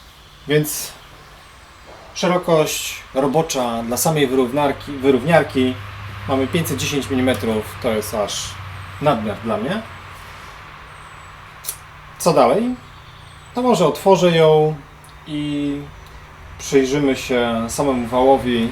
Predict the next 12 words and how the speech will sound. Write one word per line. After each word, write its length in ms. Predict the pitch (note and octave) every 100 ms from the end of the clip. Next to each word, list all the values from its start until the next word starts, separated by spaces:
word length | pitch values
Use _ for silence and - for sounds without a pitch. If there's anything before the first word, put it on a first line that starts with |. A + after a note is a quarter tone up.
| -
i 240 | A2 G#2+ G#2+
systemowi 840 | - - - A#2+ A#2 A#2 G#2+ A2
tutaj 300 | - - G#2
docisków, 680 | A#2 B2+ C3+ - A#2 G#2+ -
jeśli 220 | - -
chodzi, 320 | - A2 G#2 G2+ G3+ - - - - - - - - - - -
e, 280 | A2 G#2+ G#2
o 80 | A#2+
te 120 | -
elementy 340 | A#2+ A2+ A2 -
koło 260 | C3+ A2
wału. 180 | G2+ F2